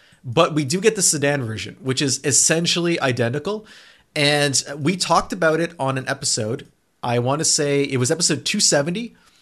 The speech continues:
which was, uh, published in April, end of April, so April twenty-fourth. So Raiko, if you, if you, uh, I, I hope I'm saying your name properly. If, if you want to hear my thoughts on that car, you can listen to that episode.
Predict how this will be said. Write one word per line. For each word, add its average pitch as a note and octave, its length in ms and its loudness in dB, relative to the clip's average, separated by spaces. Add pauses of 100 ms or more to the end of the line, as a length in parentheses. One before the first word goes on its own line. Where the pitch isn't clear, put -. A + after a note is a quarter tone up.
(120)
which B2+ 240 -2
was, C3 360 -2
uh, A#2+ 120 -2
published D3+ 460 -2
in C#3 180 -6
April, C#3 460 -6
end C#3+ 200 -2
of C3 80 -2
April, A#2+ 260 -2
so - 140 -6
April C3+ 240 -4
twenty-fourth. A#2 560 -8 (280)
So - 160 -2
Raiko, F3+ 280 2
if D3 120 -2
you, E3 120 -10
if - 200 -4
you, D#3 180 0
uh, C#3+ 120 -2 (100)
I, C3 100 2
I C3 80 -2
hope C#3+ 160 -4
I'm D3 80 -6
saying D3 200 -4
your C3 80 -4
name B2+ 160 -4
properly. B2 460 -6 (420)
If, C#3+ 300 -4
if D3 380 -2
you D3+ 300 0
want C#3 500 2
to A#3+ 120 -2
hear F3 580 -4
my C3 260 -2
thoughts D#3 400 -2
on C3+ 200 -4
that C3 180 -4
car, D3+ 240 0
you C3 140 -2
can C#3 180 -4
listen F3 220 0
to G3+ 60 2
that E3 140 4
episode. C#3+ 500 2